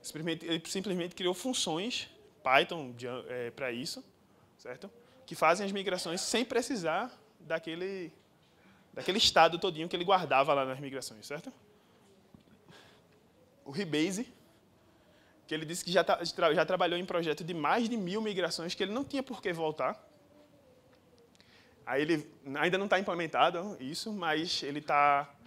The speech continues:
fazendo pra o um ponto sete de, no caso, você chegar a escrever uma nova migração, número novecentos e noventa e nove, e apagar todo o resto.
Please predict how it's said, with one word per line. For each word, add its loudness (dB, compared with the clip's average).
fazendo 0
pra 2
o 0
um -6
ponto -8
sete 2
de, -6
no -10
caso, 4
você -6
chegar 4
a 4
escrever 0
uma 2
nova 2
migração, -2
número -4
novecentos 0
e -6
noventa -2
e -6
nove, 0
e -2
apagar 0
todo -4
o -4
resto. -6